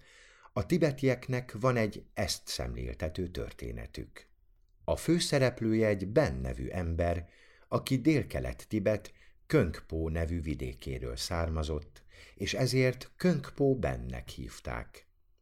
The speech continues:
Rendkívül egyszerű, hiszékeny alak hírében állt, de óriási hite volt. Ben sokat hallott a lászai Dzsovó Rinpocséről,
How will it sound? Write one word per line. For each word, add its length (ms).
Rendkívül 640
egyszerű, 720
hiszékeny 680
alak 220
hírében 540
állt, 480
de 240
óriási 580
hite 380
volt. 440
Ben 400
sokat 460
hallott 720
a 100
lászai 800
Dzsovó 420
Rinpocséről, 1040